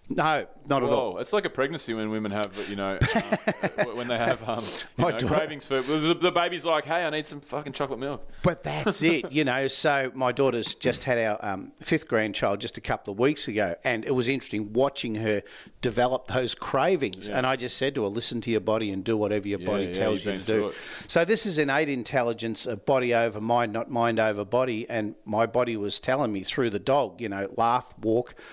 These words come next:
Speaker 2: Mm-hmm.
Speaker 1: and eat oysters. And I just kept on feeling better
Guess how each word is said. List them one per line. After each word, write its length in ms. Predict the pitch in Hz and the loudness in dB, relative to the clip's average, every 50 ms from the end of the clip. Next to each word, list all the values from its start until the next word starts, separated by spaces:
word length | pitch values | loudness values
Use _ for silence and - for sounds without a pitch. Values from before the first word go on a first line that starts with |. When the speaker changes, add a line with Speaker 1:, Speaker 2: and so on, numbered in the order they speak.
| - 104 | -14 -14
Speaker 2:
Mm-hmm. 220 | 98 95 104 101 98 - - | -10 -8 -8 -8 -8 -6 -2
Speaker 1:
and 180 | - 127 131 135 | 0 2 2 4
eat 140 | 139 139 139 | 4 6 6
oysters. 480 | 147 170 226 226 - - 131 104 - | 6 6 4 2 0 -2 -4 -4 -2
And 140 | - 170 196 247 | 0 2 2 2
I 60 | 339 | 2
just 180 | - - - | 0 -4 -4
kept 240 | - - 120 - - | -2 -2 -2 -2 -4
on 120 | 101 95 - | -6 -6 -4
feeling 460 | - - 131 117 107 107 101 101 95 - | -2 0 0 2 2 0 -2 -4 -6 -4
better 280 | - 120 110 117 123 | -2 -2 0 0 -2